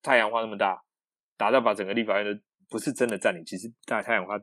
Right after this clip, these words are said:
没有真的占领立法院。希望所有的听众朋友，大家可以这个 <laughs> 建立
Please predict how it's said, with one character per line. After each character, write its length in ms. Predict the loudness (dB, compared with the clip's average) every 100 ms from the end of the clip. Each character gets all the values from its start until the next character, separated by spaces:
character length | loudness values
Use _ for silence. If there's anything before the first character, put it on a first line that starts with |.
| -4
没 100 | -4
有 60 |
真 120 | -2
的 80 | 0
占 140 | 0 0
领 100 | 0
立 120 | -2
法 180 | 0 -2
院。 100 | -2 -10 -2
希 140 | 4
望 120 | 6
所 180 | 6 4
有 40 | 4
的 100 | 2
听 200 | 0 0
众 160 | 2 4
朋 120 | 4
友， 60 |
大 120 | 6 6
家 80 |
可 100 | 6
以 200 | 2 0 -8 _
这 80 | -8
个 140 | -4 -4 -6 -10
<laughs> 280 | -10 -14 -12 2
建 180 | 4 4
立 180 | -2